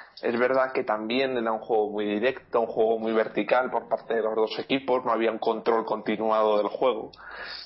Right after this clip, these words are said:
Eh, también eché en falta otra vez la línea del centro del campo, ¿no? Donde creo que, mm,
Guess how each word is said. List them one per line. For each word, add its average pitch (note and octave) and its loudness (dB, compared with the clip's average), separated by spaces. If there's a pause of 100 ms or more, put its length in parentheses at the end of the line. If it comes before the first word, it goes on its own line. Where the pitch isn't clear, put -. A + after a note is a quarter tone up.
(120)
Eh, G2 2
también G#2 -2
eché G#2+ -2
en G#2 -2
falta G#2+ 0
otra G2 0
vez G#2 0
la F#2+ 2
línea G#2 -2
del G2 -4
centro G#2 0
del G#2+ -2
campo, A2+ 0
¿no? A2+ 0
Donde G#2 -2
creo A2 2
que, G2+ 0 (560)
mm, G#2 0